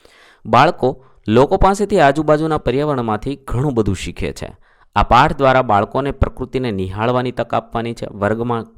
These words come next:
બેસીને પાઠનું વાંચન કરવાનું નથી, તમારા શિક્ષક શ્રી તમને ભણાવશે.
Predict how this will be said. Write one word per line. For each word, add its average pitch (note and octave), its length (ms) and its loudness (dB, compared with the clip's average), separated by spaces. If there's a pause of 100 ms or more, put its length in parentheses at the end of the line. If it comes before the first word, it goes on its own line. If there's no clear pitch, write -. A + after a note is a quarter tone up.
બેસીને F#2+ 520 -6 (340)
પાઠનું A#2+ 340 -2
વાંચન F2+ 340 -6
કરવાનું B2 400 -4
નથી, C3+ 240 -6
તમારા A2 400 -4
શિક્ષક B2 420 -6
શ્રી - 200 -10
તમને G#2 300 -6 (260)
ભણાવશે. G2 560 -2